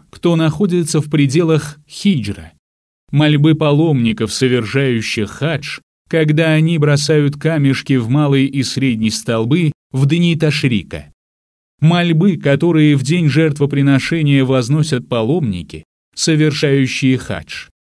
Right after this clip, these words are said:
и находящиеся у Аль-Машар Аль-Харам. Мольбы, которые в день стояния возносят паломники, совершающие хадж,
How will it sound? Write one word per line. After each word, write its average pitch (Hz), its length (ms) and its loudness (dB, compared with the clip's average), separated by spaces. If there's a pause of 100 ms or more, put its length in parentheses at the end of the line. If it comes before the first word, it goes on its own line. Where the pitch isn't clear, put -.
(100)
и 160 140 -2
находящиеся 151 1040 0
у 151 160 -2
Аль-Машар 143 600 2
Аль-Харам. 127 600 -4 (680)
Мольбы, 151 640 2
которые 135 560 0
в 117 80 -6
день 139 260 0
стояния 135 720 2
возносят 131 720 0
паломники, 123 640 0
совершающие 104 1040 -4
хадж, - 460 -6